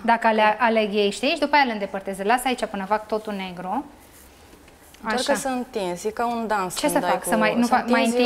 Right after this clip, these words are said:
Speaker 1: întind?
Speaker 2: eu, da.
Speaker 1: Zi acum, ce faci tu ră-, vai, uite ce repede a făcut ea.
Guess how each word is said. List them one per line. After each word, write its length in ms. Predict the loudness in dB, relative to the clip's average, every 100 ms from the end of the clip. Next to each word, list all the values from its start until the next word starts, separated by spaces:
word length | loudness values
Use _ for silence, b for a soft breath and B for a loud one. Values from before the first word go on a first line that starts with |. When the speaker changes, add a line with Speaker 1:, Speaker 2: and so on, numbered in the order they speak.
| 2
Speaker 1:
întind? 120 | 0 -8
Speaker 2:
eu, 60 | -8
da. 260 | -6 -6 -8 -16 -20 -20 -14 -4
Speaker 1:
Zi 140 | 2
acum, 300 | 2 0 -8
ce 200 | -4 -4
faci 260 | 0 -2 -2
tu 100 | -4
ră-, 120 | -4 -6 B B
vai, 260 | 2 4 4
uite 140 | 4 4
ce 120 | 4
repede 280 | 2 2 2
a 40 |
făcut 320 | 0 -4 -6 -4
ea. 180 | -6